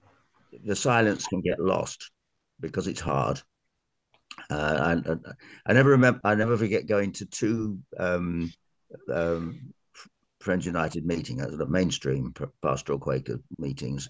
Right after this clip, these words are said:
in, um, uh, well, I think, I'm not su-, yeah, I think it's in, it was actually in, in Virginia, um, n-, cl-, close to Virginia Beach, at the northern end of Virginia, uh, but would have,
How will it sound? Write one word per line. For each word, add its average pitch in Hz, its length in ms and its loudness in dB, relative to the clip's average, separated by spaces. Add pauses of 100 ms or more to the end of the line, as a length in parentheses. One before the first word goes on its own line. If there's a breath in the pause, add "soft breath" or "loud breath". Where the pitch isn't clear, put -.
in, 76 500 -6
um, 73 420 -4 (560)
uh, 73 380 -4 (1200)
well, 73 320 -2
I 69 80 -4
think, - 220 -6 (180)
I'm 80 180 2
not 87 200 -2
su-, - 160 -10
yeah, 80 140 6
I 71 40 4
think 104 140 4
it's 101 100 -2
in, 90 160 2
it 82 60 4
was 85 140 2
actually 78 280 2
in, 80 220 -2
in 78 160 0
Virginia, 73 600 0 (360 soft breath)
um, 78 480 0 (340)
n-, 76 360 0 (120)
cl-, - 180 -12
close 71 280 2
to 73 80 -4
Virginia 73 420 2
Beach, 71 460 0
at 67 80 -2
the 76 80 -2
northern 76 400 2
end 73 220 2
of 67 60 0
Virginia, 71 520 -2 (400 soft breath)
uh, 71 120 4
but 67 300 4
would 73 180 2
have, 71 120 -4